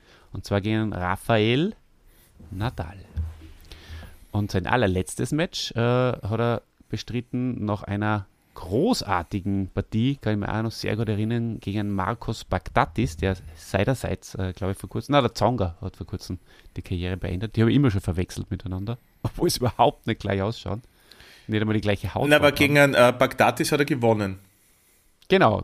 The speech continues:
Speaker 1: gegen den hat er, äh, knapp noch gewonnen, äh, sie-, äh, fünf sieben. Ähm, Ah, Blödsinn.
Speaker 2: In vier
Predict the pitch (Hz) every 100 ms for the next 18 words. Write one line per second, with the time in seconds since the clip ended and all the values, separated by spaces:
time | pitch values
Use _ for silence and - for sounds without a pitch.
0 | - 110 110 123 135 131 131 104 117 117
1 | 110 - 123 - 135 131 - 104 101 127
2 | 170 190 - 123 127 123 - 139 - -
3 | 90 92 92 151 156 - 165 185 240 _
4 | _ _ - - _ _ _ - 113 117
5 | 120 120 123 123 - _ _ _ _ _
6 | _ _ _ _ _ _ _ _ _ _
7 | - 131 127 135 110 101 113